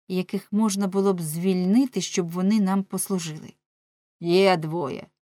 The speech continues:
Ніклас і Йоос», — відказали різники. «Вони ніколи не переслідували нещасних реформатів». «Можете певні бути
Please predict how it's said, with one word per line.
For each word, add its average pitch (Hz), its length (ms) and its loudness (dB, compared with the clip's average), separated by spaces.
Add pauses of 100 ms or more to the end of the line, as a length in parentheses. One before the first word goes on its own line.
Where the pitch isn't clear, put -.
(240)
Ніклас 180 720 0
і 165 180 -2
Йоос», — 170 720 -2 (480)
відказали 156 540 -8
різники. 160 540 -10 (320)
«Вони 254 280 0
ніколи 196 560 4
не 170 120 -2
переслідували 175 680 -4
нещасних 160 540 -6
реформатів». 156 640 -8 (1300)
«Можете 190 440 -2
певні 208 420 2
бути 202 400 0